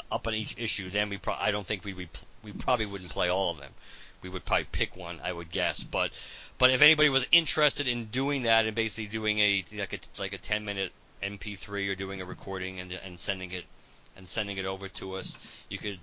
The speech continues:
send it over to our email, which is lanterncast at gmail dot com,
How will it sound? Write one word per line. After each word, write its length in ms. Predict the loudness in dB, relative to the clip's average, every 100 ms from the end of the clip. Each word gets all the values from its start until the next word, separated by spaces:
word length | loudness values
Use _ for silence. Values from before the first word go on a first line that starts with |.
| -14 -18 -4
send 240 | 0 0
it 80 | 0
over 180 | 0 0
to 140 | 2
our 120 | 2 4
email, 480 | 4 8 8 6
which 160 | 2 -4
is 80 | 0
lanterncast 640 | 2 2 -2 0 2 2
at 80 | -2
gmail 400 | -2 -2 0 0
dot 220 | 0 -2
com, 360 | -2 -4 -2 -4